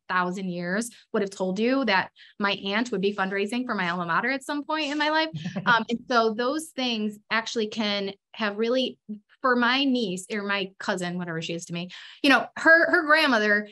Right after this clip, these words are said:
Speaker 1: is replicated probably a hundred times. There's, like, a hundred grandmas out there on Facebook trying to get everyone in their circle to donate. So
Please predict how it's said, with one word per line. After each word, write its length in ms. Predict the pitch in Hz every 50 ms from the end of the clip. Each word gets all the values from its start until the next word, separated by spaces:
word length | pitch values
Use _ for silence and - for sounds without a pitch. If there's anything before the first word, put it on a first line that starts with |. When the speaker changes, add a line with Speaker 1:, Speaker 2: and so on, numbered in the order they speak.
| - _
Speaker 1:
is 160 | - 247 240 240
replicated 580 | 269 269 269 269 262 262 262 226 220 214 208
probably 360 | 214 254 247 220 233 233 233
a 60 | 233 233
hundred 380 | 214 254 262 247 247 220 214 214
times. 400 | - - 247 214 190 170 170 175
There's, 120 | 190 185
like, 140 | 196 190 185
a 40 | 190
hundred 360 | - 254 247 240 254 233 214
grandmas 440 | 220 220 226 226 202 170 160 175 180
out 200 | - 190 190 190 -
there 220 | 214 196 185 185 -
on 180 | - 196 190 185
Facebook 540 | 185 214 208 208 208 - 220 214 214 214
trying 260 | - - 202 180 185 190
to 60 | 190
get 180 | 185 185 180 175
everyone 340 | 180 180 185 180 180 175 180
in 100 | 180 180
their 120 | 175 170
circle 480 | 165 - - 208 208 - 170 165 165 - - - - _
to 140 | - 220 185
donate. 600 | 180 208 208 196 196 190 180 175 170 165 165 - - - - - _
So 460 | - - 202 190 185 180 170 175